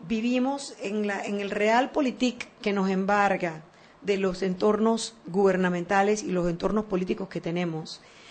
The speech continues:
Si bien las, los contrapesos y balances de los poderes internos de los partidos han cambiado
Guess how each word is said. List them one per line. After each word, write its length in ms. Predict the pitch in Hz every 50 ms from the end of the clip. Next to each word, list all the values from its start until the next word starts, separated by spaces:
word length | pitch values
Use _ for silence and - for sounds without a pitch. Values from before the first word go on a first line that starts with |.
| - - -
Si 200 | - - 226 220
bien 360 | 214 220 226 247 269 285 294 285 - - - - - - - - - -
las, 480 | 233 202 208 202 196 190 202 196 - - -
los 260 | 202 202 196 190 -
contrapesos 600 | - 226 208 202 202 196 196 226 226 - 294 294
y 40 | 285
balances 420 | 233 208 196 202 214 208 247 277
de 60 | 247
los 120 | 214 185 185
poderes 420 | 185 190 185 185 202 233 285 285 262
internos 420 | 226 214 220 247 - - 254 254
de 60 | 240
los 100 | 214 196
partidos 460 | - 185 165 - - 208 208 220 220
han 140 | 214 208 196
cambiado 640 | 202 208 208 208 202 208 202 180 180 180 185 185